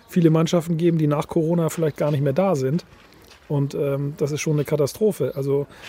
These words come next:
der eine oder andere bleibt vielleicht auf dem Sofa liegen und kommt gar nicht mehr hoch.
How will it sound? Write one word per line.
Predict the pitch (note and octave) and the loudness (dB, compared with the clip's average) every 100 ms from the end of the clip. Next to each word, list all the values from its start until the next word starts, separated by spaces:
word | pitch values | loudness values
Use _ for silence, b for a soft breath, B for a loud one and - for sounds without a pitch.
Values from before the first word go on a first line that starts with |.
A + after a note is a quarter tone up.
| B | B
der | D3+ | 2
eine | D#3+ | 4
oder | D#3+ | 4
andere | E3 D3+ | 4 2
bleibt | D3+ - | 2 2
vielleicht | D#3+ | 0
auf | D3 | 0
dem | C#3+ | 0
Sofa | C#3+ D#3+ D#3+ | 0 2 2
liegen | E3+ E3+ | 2 0
und | |
kommt | D#3 D3 | 0 0
gar | C#3+ | 0
nicht | E3+ | 2
mehr | F#3 F3 | 4 4
hoch. | G3+ - | 4 2